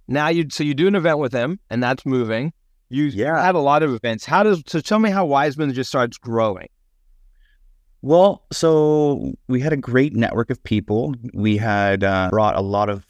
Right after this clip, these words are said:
Speaker 2: like, and, and this is always, like, people volunteering time. And we ended up, because we all had our full-time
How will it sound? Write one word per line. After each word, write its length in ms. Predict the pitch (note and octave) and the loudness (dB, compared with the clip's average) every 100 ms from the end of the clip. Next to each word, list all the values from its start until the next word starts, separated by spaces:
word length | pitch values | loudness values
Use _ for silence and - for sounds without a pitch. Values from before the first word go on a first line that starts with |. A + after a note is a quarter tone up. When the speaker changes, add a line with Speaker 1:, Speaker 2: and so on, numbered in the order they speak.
| - | -10
Speaker 2:
like, 320 | F#2+ F2+ - - _ _ _ _ _ | -8 -8 -10 -20 _ _ _ _ _
and, 160 | A#2 A#2+ | -6 -2
and 140 | D3+ | 0
this 160 | F3+ F#3 | -2 -2
is 140 | D#3+ | 0
always, 280 | C3+ A#2 G#2 | 4 4 4
like, 140 | G2+ - | -2 -2
people 240 | - G2 | -4 -4
volunteering 640 | F2+ F#2 F2+ - F#2+ F2+ | -2 -2 -2 -4 -4 -4
time. 580 | - G#2 G2 G2 F#2+ F#2+ | -6 -4 -2 0 -2 -2
And 160 | F2 E2+ _ _ _ A#2+ | -4 -6 _ _ _ -4
we 160 | A#2+ | -2
ended 200 | C3 D3 | 0 2
up, 200 | E3 - _ _ _ _ _ _ _ | 0 0 _ _ _ _ _ _ _
because 320 | - - B2 A2+ | -8 -2 -2 2
we 80 | |
all 120 | A2+ A2+ | 2 2
had 140 | A#2+ | 2
our 160 | A2+ G#2+ | 0 0
full-time 640 | - G#2+ G#2 G#2+ G#2 | -6 -6 -4 0 0